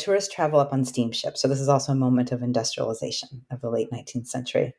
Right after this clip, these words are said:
going into the early twentieth century. They're from, for the most part, going up on steamships to travel. And sometimes those same ships, there are Asian laborers on board, usually in steerage. So sometimes they don't even come up on deck,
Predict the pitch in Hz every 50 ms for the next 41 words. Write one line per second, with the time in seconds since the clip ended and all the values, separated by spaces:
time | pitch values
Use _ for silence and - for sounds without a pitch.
0 | - 127 127 131 131 127 127 139 127 - 127 131 127 127 127 - - 123 120 -
1 | - 131 127 - 131 127 151 151 147 147 _ - 202 190 - - - - 226 220
2 | 214 202 175 151 - - 135 117 - - 139 139 135 131 127 131 123 123 123 -
3 | - 117 120 127 123 - 139 - - - - - - - - - - - - -
4 | 139 - - 175 139 135 131 - 104 - - _ _ _ _ _ _ - - -
5 | _ _ _ _ _ _ _ - 196 196 190 - 269 277 330 320 262 285 277 269
6 | 247 240 208 190 190 - - 214 220 220 214 214 - - 294 320 330 - - -
7 | - - - - - _ _ _ _ _ _ _ _ _ _ - _ _ _ -
8 | 156 185 185 185 185 - - 202 196 165 180 170 170 165 165 147 139 117 - -
9 | - - - - - - _ _ _ - 131 135 139 127 123 110 - - - -
10 | - _ _ _ _ _ _ _ _ _ _ _ _ _ _ - - - _ -
11 | 170 202 208 190 220 220 254 254 269 294 269 - - 196 180 175 180 185 - -
12 | 190 175 175 - 185 190 185 180 156 170 160 170 165 170 175 170 160 170 160 151
13 | - 160 147 151 135 - - 127 135 143 135 131 - - - - -